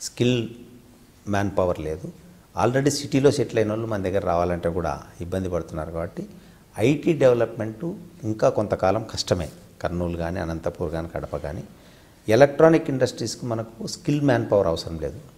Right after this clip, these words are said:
ఇంటర్మీడియట్ చదువుకున్న పిల్లలు, డిగ్రీ చదువుకున్న పిల్లలతో స్టార్ట్ చేస్తారు కాబట్టి మన ఆలోచన కూడా మార్చుకున్నాం. మార్చుకుని ఇప్పుడు ఎలక్ట్రానిక్ ఇండస్ట్రీస్ వైపు,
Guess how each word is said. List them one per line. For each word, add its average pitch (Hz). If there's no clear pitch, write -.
ఇంటర్మీడియట్ 95
చదువుకున్న 82
పిల్లలు, 82
డిగ్రీ 95
చదువుకున్న 87
పిల్లలతో 87
స్టార్ట్ -
చేస్తారు 80
కాబట్టి 80
మన 104
ఆలోచన 120
కూడా 123
మార్చుకున్నాం. -
మార్చుకుని 135
ఇప్పుడు 135
ఎలక్ట్రానిక్ 95
ఇండస్ట్రీస్ 85
వైపు, 78